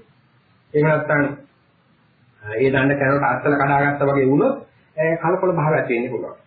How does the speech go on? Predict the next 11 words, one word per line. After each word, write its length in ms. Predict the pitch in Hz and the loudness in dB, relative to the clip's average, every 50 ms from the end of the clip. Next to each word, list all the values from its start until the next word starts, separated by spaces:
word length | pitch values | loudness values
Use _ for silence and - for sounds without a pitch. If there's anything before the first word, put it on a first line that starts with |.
| _ _ _ | _ _ _
එතකොට 440 | - - - 143 143 156 151 - 196 | -6 -2 -2 0 0 0 -2 -2 -4
නම් 140 | 196 175 | -4 -4
ආනාපානයේ 600 | 135 120 135 135 143 143 143 165 170 175 165 - | -2 -2 -2 0 -2 -2 0 0 -2 0 -2 -4
අනිත් 260 | - - 139 151 151 - | -4 -2 -2 -2 -2 -2
භාවනාවට 560 | - 147 135 156 165 170 170 170 165 - 98 | -2 -2 0 0 0 0 0 0 -2 -2 -2
වැඩි 300 | 107 113 139 156 190 208 | 0 0 0 0 0 0
බාධක 320 | 180 165 151 147 143 143 139 | 2 0 0 0 0 0 -2
ටිකක් 300 | 143 127 135 131 - - | -2 -2 -4 -4 -4 -4
වෙන්න 180 | 110 110 117 | -4 -4 -4
ඉඩ 140 | 127 143 - | -6 -8 -8
තියෙනවා. 340 | - - - - - - | -10 -12 -14 -16 -16 -20